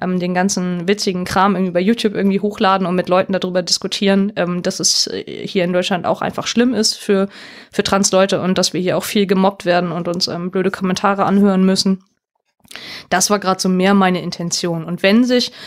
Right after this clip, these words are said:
aus diesen, aus diesen App-Geschichten, äh, mit den Ko-, mit den netteren Kontakten, also wenn da zwei, drei soziale Kontakte bei rumkommen, mit denen man auch mal irgendwie was trinken gehen kann,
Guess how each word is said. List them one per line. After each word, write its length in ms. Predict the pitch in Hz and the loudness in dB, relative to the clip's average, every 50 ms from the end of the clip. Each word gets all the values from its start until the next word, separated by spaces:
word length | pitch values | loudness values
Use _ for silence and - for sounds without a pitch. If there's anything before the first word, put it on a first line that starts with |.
| - - - | -18 -16 -6
aus 180 | - 196 196 - | -2 -2 -2 0
diesen, 480 | - 214 202 190 202 196 190 185 185 | 2 2 2 4 4 4 4 2 0
aus 180 | - - 180 - | -2 -4 -4 -6
diesen 220 | - 175 175 175 | -6 -6 -4 -4
App-Geschichten, 880 | 160 - 170 180 - - 254 247 - - 247 240 - 247 240 240 240 240 | -2 -2 -2 -2 -2 -2 -2 0 0 0 -2 0 2 2 2 2 2 0
äh, 100 | 202 190 | -2 -4
mit 320 | 156 135 185 196 185 190 - | -2 0 0 0 0 -2 -4
den 240 | 180 180 180 180 180 | -4 -4 -4 -6 -8
Ko-, 160 | - - - | -10 -12 -12
mit 300 | - 156 165 185 175 - | -10 -8 -8 -6 -6 -4
den 100 | 180 175 | -2 0
netteren 400 | 180 202 - 233 196 202 196 196 | 0 0 2 2 2 2 0 0
Kontakten, 580 | - 202 185 - - 190 185 - - 185 170 | 0 -2 -4 -2 -2 -2 -2 -2 -4 -6 -2
also 260 | 160 175 196 185 196 180 | 0 2 2 2 2 2
wenn 140 | 190 190 | 2 2
da 120 | 185 180 - | 2 2 0
zwei, 260 | - - 190 185 190 | -2 0 0 0 0
drei 240 | - 185 - 185 180 | 0 0 0 0 0
soziale 420 | 180 185 180 - - 180 180 185 | 0 -2 -2 0 0 2 2 0
Kontakte 460 | 185 - 165 - - 208 220 - 233 | 0 -2 -4 -2 -2 -2 -2 0 0
bei 100 | 196 196 | 2 2
rumkommen, 400 | 196 190 208 214 214 208 - 202 | 2 4 4 2 2 2 2 2
mit 160 | 190 185 185 196 | 0 2 2 2
denen 120 | 190 196 | 4 4
man 120 | 190 185 | 4 2
auch 160 | 147 - - - | 0 -2 -2 -2
mal 180 | 190 180 180 175 | 0 2 2 2
irgendwie 220 | 175 175 180 170 | 0 0 -2 -2
was 120 | 165 165 - | -4 -4 -4
trinken 320 | - - 262 269 233 208 | -2 -2 0 0 0 0
gehen 180 | 180 175 170 170 | -2 -2 -4 -6
kann, 240 | - - 165 160 | -6 -8 -8 -8